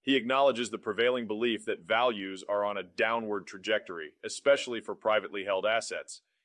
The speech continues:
hinting at a potential five percent to ten percent further decline. Despite this, Sulentic remains optimistic that market alignment will pave the way for increased asset trading by the second half of twenty twenty-four.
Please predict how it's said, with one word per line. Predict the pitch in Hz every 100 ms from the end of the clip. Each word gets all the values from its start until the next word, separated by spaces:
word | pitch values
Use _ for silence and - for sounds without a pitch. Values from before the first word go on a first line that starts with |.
| _
hinting | 139 139 123
at | 113
a | 104
potential | 110 113 113 110 98
five | - 123 123
percent | 117 - 113 107
to | 95
ten | - 117
percent | 110 95 101 98 -
further | 101 95
decline. | 87 - 131 98 62 _ _ _ _
Despite | 110 117 - 156 156
this, | - 76 - - _
Sulentic | - 131 127 143 135 127
remains | 117 113 113 110
optimistic | - 120 - 110 120 - 95 _
that | 101
market | 107 123 131 117
alignment | 107 113 117 104 87
will | 98 -
pave | - 131 131 107
the |
way | 104 110 95
for | 90 107
increased | 98 - 127 120 -
asset | 113 113 107 -
trading | - 98 92 90
by | 92
the | 90
second | - 120 113 104
half | 101 78 92
of | 82
twenty | - 113 104
twenty-four. | - 110 95 - 110 85